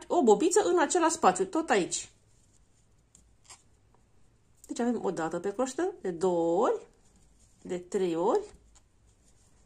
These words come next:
de patru ori. Trag prin toate,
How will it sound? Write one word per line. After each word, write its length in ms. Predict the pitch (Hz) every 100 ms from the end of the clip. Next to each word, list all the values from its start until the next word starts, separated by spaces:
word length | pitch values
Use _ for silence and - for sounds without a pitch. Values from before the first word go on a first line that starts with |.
| _ _ -
de 120 | 233
patru 440 | - 294 302 294
ori. 400 | 208 175 180 - - _ _ _ _ _ _ _ _ _ -
Trag 260 | 208 254
prin 220 | 349 285 -
toate, 520 | 165 160 190 269